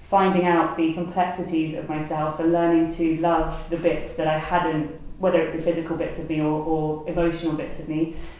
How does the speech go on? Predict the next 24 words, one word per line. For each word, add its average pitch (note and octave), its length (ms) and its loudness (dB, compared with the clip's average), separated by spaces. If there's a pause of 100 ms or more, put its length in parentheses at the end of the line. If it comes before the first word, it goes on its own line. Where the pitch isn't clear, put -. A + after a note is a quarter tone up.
(260)
And F#3 100 -4
so F#3+ 80 4
I F3+ 100 6
went F#3+ 160 4
to - 60 0
do F3+ 100 6
a F3 60 8
Vipassana, E3+ 600 0
which D3+ 120 -6
is D#3+ 80 -6
a E3+ 40 0
ten-day D#3+ 680 0 (180)
silent F3+ 360 4
meditation E3 540 0
retreat D#3 320 -2
where D#3 120 0
you D#3+ 160 2
do D#3 220 -2
ten E3+ 160 2
hours D#3+ 220 2
a D#3+ 60 -4
day D#3 180 -2
of D#3 60 -2
meditation. D#3 760 -4